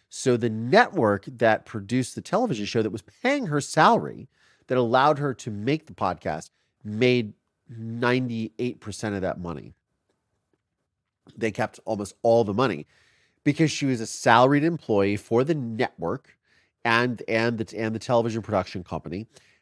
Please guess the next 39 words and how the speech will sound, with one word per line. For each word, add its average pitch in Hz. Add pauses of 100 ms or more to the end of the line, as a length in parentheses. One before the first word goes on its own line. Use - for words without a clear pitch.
(120)
And 110
they 117
said, 110
"If 120
you're 131
gonna 151
do 196
this, 175
we're 131
not 147
gonna 135
hold 117
you 107
back, 143
but 98
we 110
get 123
to 107
make 104
the -
money 101
because 92
we're 92
paying 120
you 95
to 95
do 101
another 95
<laughs> -
job 113
that 107
you're 110
not 87
doing." 135 (560)
So -
this 233
works 262
for 254
anyone. 247